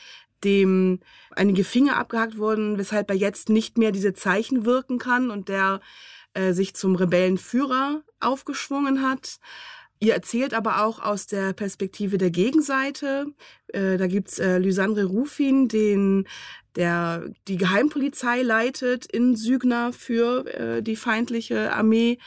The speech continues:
Habt ihr Lieblingsfiguren, äh, unter den Erzählperspektiven?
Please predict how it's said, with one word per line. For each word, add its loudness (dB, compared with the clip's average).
Habt -4
ihr 4
Lieblingsfiguren, 2
äh, -2
unter 2
den 2
Erzählperspektiven? -4